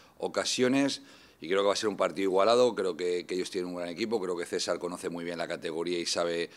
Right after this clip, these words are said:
sabe de qué va esto, entonces yo creo que va a ser un partido muy disputado donde, donde los pequeños errores o los pequeños detalles van a,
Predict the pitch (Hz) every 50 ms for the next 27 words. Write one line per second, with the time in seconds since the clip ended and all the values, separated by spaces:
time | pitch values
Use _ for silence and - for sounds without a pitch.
0 | - - - - _ - - 90 85 87 87 87 87 78 71 90 90 87 92 110
1 | 117 - - 131 131 120 101 90 92 101 101 98 85 - - - 95 90 92 98
2 | 98 87 - 104 98 92 82 92 85 80 92 92 92 95 92 87 - - - 92
3 | 87 110 113 120 120 113 101 92 90 85 82 78 - - - - - - _ -
4 | 85 92 95 95 95 95 95 - - - 104 90 90 117 123 131 123 - - 120
5 | 117 104 110 127 131 127 131 131 131 - - - 101 101 101 101 98 92 - -
6 | - 98 - - 107 113 113 117 117 110 90 113 101 - - 120 123 131 135 127
7 | 101 110 107 107 107 104 98